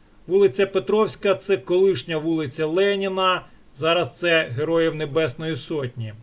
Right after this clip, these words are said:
Як бачите, вона під бруківкою. І ряд крамниць і магазинів.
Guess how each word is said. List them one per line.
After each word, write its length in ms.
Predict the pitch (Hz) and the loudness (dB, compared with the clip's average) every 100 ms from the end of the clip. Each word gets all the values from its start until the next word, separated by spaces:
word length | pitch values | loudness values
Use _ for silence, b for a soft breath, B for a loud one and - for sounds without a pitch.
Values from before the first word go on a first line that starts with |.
| - | -16
Як 160 | 131 120 | -10 -6
бачите, 360 | 139 123 - | -4 -4 -6
вона 260 | 131 131 127 | -6 -4 -6
під 220 | 139 117 | -6 -6
бруківкою. 760 | 120 123 175 202 202 208 208 196 - - b b b | -6 -6 -2 -2 2 4 4 0 -10 -20 b b b
І 280 | 165 170 202 175 _ - | -8 -2 -2 -4 _ -12
ряд 520 | 139 147 151 156 120 - - _ _ | -8 -2 2 0 -2 -16 -20 _ _
крамниць 680 | - 165 175 180 135 - - _ - | -4 -4 -2 -4 -4 -8 -16 _ -12
і 80 | |
магазинів. 640 | 147 147 151 151 135 101 | -8 -6 -6 -4 -4 -4